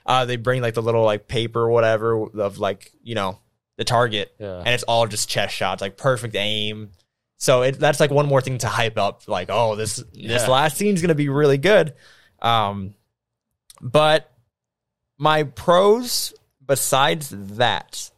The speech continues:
Speaker 1: the last action scene was like a Call of Duty mission. Like, I think there's a
Speaker 2: Yeah.
Speaker 1: legit Call of Duty mission, um, on, like, the highway
Speaker 2: Yeah.
Speaker 1: where all the, there's all this traffic and everybody's running around and then they're all loading up. Um,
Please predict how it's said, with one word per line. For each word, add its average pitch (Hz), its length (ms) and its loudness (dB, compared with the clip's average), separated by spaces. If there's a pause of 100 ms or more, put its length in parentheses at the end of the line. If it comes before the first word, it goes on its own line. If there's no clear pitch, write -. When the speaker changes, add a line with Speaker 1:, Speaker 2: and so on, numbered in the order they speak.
(140)
Speaker 1:
the 127 100 -6
last 127 400 0
action 127 360 -2
scene 131 300 -6
was 104 120 -6
like 101 120 -4
a 95 40 -14
Call 101 280 -2
of 92 80 -10
Duty 92 240 -10
mission. 107 560 -10
Like, 110 120 0
I 117 40 0
think 120 220 -6
there's 110 180 -2
a 101 40 -8
Speaker 2:
Yeah. 101 60 -8
Speaker 1:
legit 101 320 -4
Call 104 180 -2
of 98 60 -4
Duty 101 180 -8
mission, 107 460 -8 (560)
um, 113 360 2
on, 113 140 -2
like, 113 160 -2 (160)
the 104 100 -2
highway 107 840 -2
Speaker 2:
Yeah. 95 240 -10 (180)
Speaker 1:
where 120 180 2
all 113 180 4
the, 123 60 -2
there's 123 280 -4
all 117 140 2
this 127 120 -2
traffic 113 380 -2
and 113 100 -4
everybody's 113 320 -4
running 117 260 -2
around 110 480 -2
and 113 140 -8
then 123 140 -6
they're 139 100 2
all 147 180 4
loading 139 380 2
up. 123 320 0 (760)
Um, 117 580 2